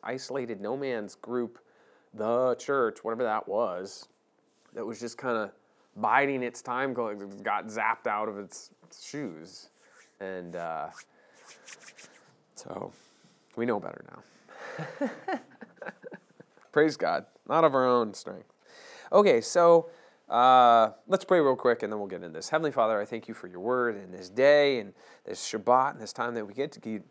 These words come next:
to gather together to study your word. Uh, help us to learn from it. And as we come into this season of Passover and unleavened bread, that we would, uh, prepare,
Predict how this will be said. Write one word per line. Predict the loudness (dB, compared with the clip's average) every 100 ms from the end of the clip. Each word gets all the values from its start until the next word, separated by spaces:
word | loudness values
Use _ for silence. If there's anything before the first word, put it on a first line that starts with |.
| _
to | 0 0 0 -12 _
gather | 4 6 4
together | -2 -10 -12 -10
to | -12
study | -10 -6 -4 -6
your | -8
word. | -10 -10 -12 -14 _ _ _ -16
Uh, | -14 -8
help | -8 -8
us | -14
to | -14
learn | -10 -10 -10
from | -12 -12 -10
it. | -12 -16 _ _ _
And | -16
as | -14 -14 -16
we | -16 -16 -18
come | -18 -18 -16
into | -14 -16 -16 -16 -16 -16
this | -16
season | -16 -16 -18 -18
of | -20
Passover | -14 -12 -10 -12 -14 -12 -14
and | -12
unleavened | -14 -12 -14 -14 -14
bread, | -8 -6 -8
that | -10 -16
we | -16 -16
would, | -14 -16 -16 _ _ _ _
uh, | -16
prepare, | -14 -10 -10 -10